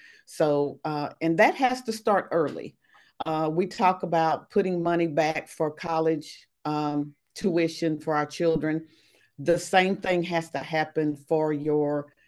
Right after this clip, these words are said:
care later on in life. Um, you may not need it, but what if you do? And most people will. We have millions of people who are depending on someone to take care of them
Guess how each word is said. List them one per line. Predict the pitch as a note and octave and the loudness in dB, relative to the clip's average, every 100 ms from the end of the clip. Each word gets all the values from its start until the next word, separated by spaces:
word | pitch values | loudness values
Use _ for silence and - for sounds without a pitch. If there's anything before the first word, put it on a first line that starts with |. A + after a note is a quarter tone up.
| _ _ | _ _
care | - F3+ C#3 G#2 C#3+ - _ | -2 0 2 -2 -8 -18 _
later | D#3+ D#3+ D#3 D3 | 0 2 2 0
on | D3+ C#3+ C#3 | -2 -2 -2
in | C#3+ | -2
life. | C3+ F#2+ - - - - - _ | -4 -6 -10 -18 -20 -20 -20 _
Um, | E3 D#3 D3+ C#3 | 0 0 0 -2
you | E3 F#3 | -2 0
may | G3 A3 | 2 2
not | F3+ D3 | 2 0
need | E3 G3+ C4 | 0 2 6
it, | G3+ A3+ - _ _ - | 6 4 -2 _ _ -6
but | D#3 F3+ | 0 2
what | F#3 G#3 | 4 4
if | G3+ F#3 | 2 -2
you | F3 | -4
do? | D#3 F#3 C3 C#3+ - _ _ - | 0 0 -2 -8 -16 _ _ -2
And | F3 | 2
most | G3 A3 G#3+ | 2 2 0
people | A#3+ - E3+ | -2 0 0
will. | D#3+ E3+ F2 - - | 0 -2 -2 -6 -12
We | D3+ E3 G#3 | -8 -2 -2
have | G#3 F#3 E3+ E3 D#3 - - _ _ | 2 4 6 4 0 -10 -20 _ _
millions | E3+ F#3 A#3 B3 A3+ G#3+ G#3 | -2 4 6 6 6 0 -2
of | F3 - | -6 -6
people | - G3 - D3+ C#3+ C#3+ - _ _ - | -6 -6 -4 -2 -2 -4 -10 _ _ -2
who | G3+ F#3 F#3 E3+ - | 0 2 0 -2 0
are | D#3+ | 0
depending | E3 - G3 F3 D#3+ | -2 -4 -2 0 -2
on | - D3+ | -2 -6
someone | - D#3+ D#3+ D3+ C#3+ | -4 -4 -2 -2 -4
to | |
take | C#3+ C3+ B2 | -4 -6 -6
care | C#3+ C#3 | -6 -6
of | B2+ | -6
them | C#3 A2+ C3 | -8 -8 -10